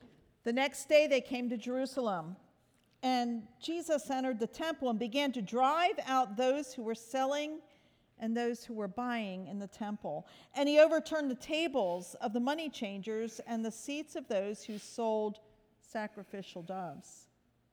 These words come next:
And he would not allow anyone to carry anything through the temple. He was teaching and saying, "Is it not written that my house shall be called a house of prayer for all nations? But you have made it a den of robbers."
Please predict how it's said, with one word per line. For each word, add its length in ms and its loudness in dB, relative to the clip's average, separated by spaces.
And 120 2
he 100 2
would 160 2
not 220 6
allow 320 4
anyone 420 0
to 80 -6
carry 420 -4
anything 720 -6
through 200 -6
the 100 -6
temple. 580 -8
He 140 -2
was 240 0
teaching 580 -2
and 120 -2
saying, 560 0
"Is 160 -2
it 100 0
not 320 6
written 240 4
that 240 6
my 320 6
house 360 0
shall 200 -2
be 140 -2
called 440 2
a 80 -4
house 380 -2
of 100 -10
prayer 280 -4
for 180 -8
all 160 -2
nations? 840 -8
But 100 -8
you 220 -4
have 180 -4
made 240 -2
it 180 -2
a 80 -2
den 320 -4
of 140 -10
robbers." 760 -6